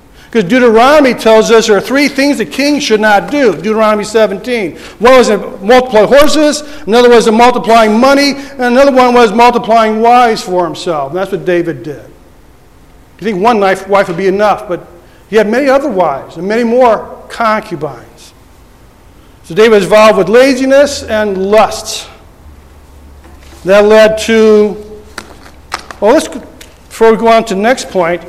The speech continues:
let's go to James chapter one. We talked about this a couple weeks ago as well. What led David into temptation to sin is what James one describes about our own lives.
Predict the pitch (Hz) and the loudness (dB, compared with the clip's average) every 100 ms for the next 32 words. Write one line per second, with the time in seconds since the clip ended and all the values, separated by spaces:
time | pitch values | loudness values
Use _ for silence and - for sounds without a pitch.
0 | - 220 196 254 165 233 254 247 - 233 | -12 -8 -2 -2 0 0 2 0 0 2
1 | 220 - 226 202 240 262 165 165 196 214 | 2 0 -6 0 0 0 -6 -12 -4 -2
2 | 202 202 190 214 151 196 190 185 190 175 | -2 -2 0 0 0 -4 -4 -4 -2 -2
3 | 160 170 165 - 170 160 147 147 208 214 | -4 -6 -8 -4 -2 -2 -4 -6 -4 -4
4 | 120 - - - _ _ _ _ _ _ | -8 -12 -20 -20 _ _ _ _ _ _
5 | _ _ _ _ 180 214 208 247 226 208 | _ _ _ _ -2 0 2 2 2 2
6 | 208 196 190 208 190 180 - 202 - 226 | 2 0 -2 -4 -2 -6 -2 -2 0 0
7 | 247 226 196 175 247 254 240 220 - - | 0 -2 -4 -4 -2 0 0 -4 -12 -8
8 | 180 214 - - 220 240 202 185 233 302 | 0 0 -2 0 0 2 -2 0 4 4
9 | 262 202 - 208 220 214 202 233 233 240 | 4 0 2 4 4 2 2 4 4 4
10 | 294 262 180 139 - - | 4 2 0 -2 -8 -18